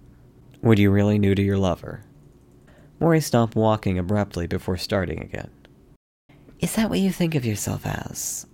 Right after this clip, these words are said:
I tend to think of you as my bitch, as agreed upon. Can I not be both? You seem to be awfully fond of testing your luck, Mister Porter.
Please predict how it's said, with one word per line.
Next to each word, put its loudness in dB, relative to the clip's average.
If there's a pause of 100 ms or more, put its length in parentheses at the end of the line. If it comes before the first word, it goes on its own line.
I -2
tend -2
to -8
think -2
of -4
you -2
as -2
my -2
bitch, -4
as -4
agreed -4
upon. -8 (1300)
Can 2
I 6
not 2
be 0
both? -4 (720)
You 0
seem -2
to -4
be 0
awfully -2
fond -4
of -10
testing -6
your -2
luck, -4
Mister -8
Porter. -12